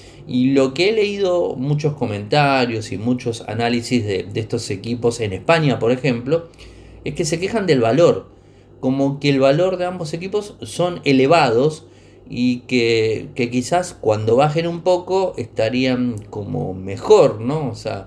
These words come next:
como más, este, acertado para la gama media.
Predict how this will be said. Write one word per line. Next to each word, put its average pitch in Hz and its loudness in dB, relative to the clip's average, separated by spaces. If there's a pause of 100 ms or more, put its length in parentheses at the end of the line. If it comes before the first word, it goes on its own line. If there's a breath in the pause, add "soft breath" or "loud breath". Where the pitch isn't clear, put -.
(680 loud breath)
como 120 2
más, 147 0
este, 110 -4
acertado 120 0
para 107 0
la 107 2
gama 110 0
media. 131 -2